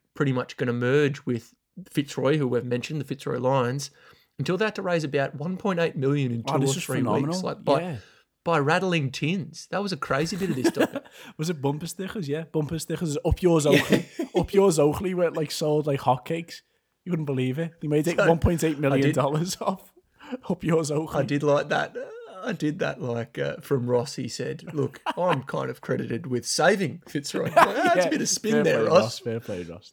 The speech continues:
Speaker 2: That's <laughs> right. That's so
Speaker 1: Yeah.
Speaker 2: funny. But then you've got, so then Fitzroy,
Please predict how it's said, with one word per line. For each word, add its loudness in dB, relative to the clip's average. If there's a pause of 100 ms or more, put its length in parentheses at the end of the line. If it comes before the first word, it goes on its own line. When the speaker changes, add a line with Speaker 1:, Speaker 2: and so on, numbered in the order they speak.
Speaker 2:
That's -12
<laughs> -10
right. -2
That's -2
so -2
Speaker 1:
Yeah. -4
Speaker 2:
funny. -6 (340)
But -4
then 2
you've 0
got, 0 (160)
so -4
then 2
Fitzroy, -2